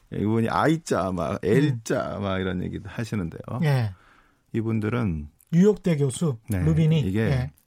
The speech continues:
Speaker 1: 아, 저희들이 이제 매년 전망을 할 때요.
Speaker 2: 음.
Speaker 1: 그 여러 가지 변수를 이제 보는데
Speaker 2: 예.
Speaker 1: 그동안 우리가 경제적인 것만 보다가
Speaker 2: 음.
Speaker 1: 이제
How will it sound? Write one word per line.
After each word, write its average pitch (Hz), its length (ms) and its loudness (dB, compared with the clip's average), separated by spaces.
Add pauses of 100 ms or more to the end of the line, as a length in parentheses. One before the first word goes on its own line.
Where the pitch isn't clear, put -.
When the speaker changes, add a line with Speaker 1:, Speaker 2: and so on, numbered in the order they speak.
(480)
Speaker 1:
아, 87 240 -6
저희들이 104 400 -2
이제 85 480 -4 (120)
매년 123 420 2
전망을 92 460 0
할 85 100 -4
때요. 85 420 -8
Speaker 2:
음. 117 300 -2 (480)
Speaker 1:
그 85 320 -8
여러 113 200 0
가지 107 440 2 (260)
변수를 90 440 -2
이제 78 140 -8
보는데 87 580 -4
Speaker 2:
예. 139 280 0 (560)
Speaker 1:
그동안 107 380 0
우리가 92 340 0 (260)
경제적인 127 540 -2
것만 101 240 -2
보다가 90 540 -8
Speaker 2:
음. 113 340 0 (240)
Speaker 1:
이제 92 400 -4